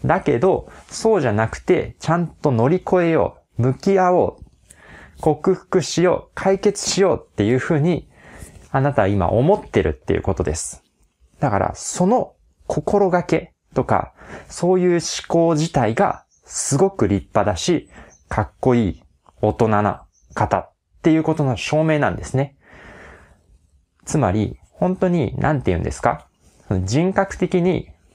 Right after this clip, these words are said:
うーん、問題があるというか、そういう人だったら嫌なことを立ち向かおうなんていうふうに思わないわけですよ。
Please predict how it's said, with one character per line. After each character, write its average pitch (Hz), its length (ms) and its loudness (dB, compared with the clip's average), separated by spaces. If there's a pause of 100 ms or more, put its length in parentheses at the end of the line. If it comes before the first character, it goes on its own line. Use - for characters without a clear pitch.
う - 20 -4
ー 104 40 0
ん、 95 480 -2 (200)
問 131 300 0
題 127 180 2
が 120 80 4
あ 113 60 4
る 85 100 -2
と 87 120 -6
い 87 60 -4
う 87 60 -6
か、 123 300 -2 (1400)
そ 151 220 0
う 160 60 2
い 165 80 2
う 160 40 2
人 - 160 -4
だ 90 120 2
っ - 100 -10
た 92 100 0
ら 90 240 2
嫌 127 220 2
な 113 160 0
こ 92 140 -2
と 95 140 0
を 92 300 0 (280)
立 107 220 -6
ち 156 80 0
向 156 140 0
か 160 180 2
お 131 120 2
う - 20 -8
な 82 140 -2
ん 85 80 -4
て 98 100 -2
い 95 60 0
う 95 40 0
ふ 95 60 -2
う 95 60 0
に - 100 -4
思 131 260 0
わ 254 80 0
な 76 140 -2
い - 40 -6
わ - 80 -8
け - 120 -8
で 98 80 -10
す - 140 -12
よ。 - 80 -10